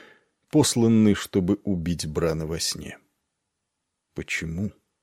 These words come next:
Зачем карлику понадобилась смерть Брана? Зачем вообще кто-то захотел покуситься на его жизнь?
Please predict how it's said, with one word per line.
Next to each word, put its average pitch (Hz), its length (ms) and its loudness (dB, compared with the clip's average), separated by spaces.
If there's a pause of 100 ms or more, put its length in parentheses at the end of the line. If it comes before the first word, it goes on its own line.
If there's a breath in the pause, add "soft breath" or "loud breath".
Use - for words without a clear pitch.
(320)
Зачем 90 880 4
карлику 113 720 4
понадобилась 92 720 2
смерть 92 560 0
Брана? 80 500 -4 (800)
Зачем 90 440 2
вообще 123 640 6
кто-то 131 640 6 (500 loud breath)
захотел 98 600 4
покуситься - 840 -2
на 90 140 2
его 95 260 0
жизнь? 110 400 -6